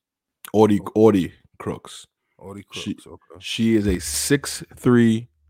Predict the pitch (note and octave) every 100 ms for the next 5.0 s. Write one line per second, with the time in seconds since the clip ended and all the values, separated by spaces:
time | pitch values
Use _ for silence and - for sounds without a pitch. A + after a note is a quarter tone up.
0 | _ G2+ G2+ A2 G#2+ F2+ C#2 - _ _
1 | _ _ _ _ F#2+ G#2+ B2+ B2+ B2 A#2
2 | B2 A2 F2+ D#2+ - F#2 - F2+ D2+ A1
3 | - _ _ _ _ _ _ _ _ -
4 | F#2+ G2+ A2+ B2 A2+ A2+ - G#2 F#2+ F2+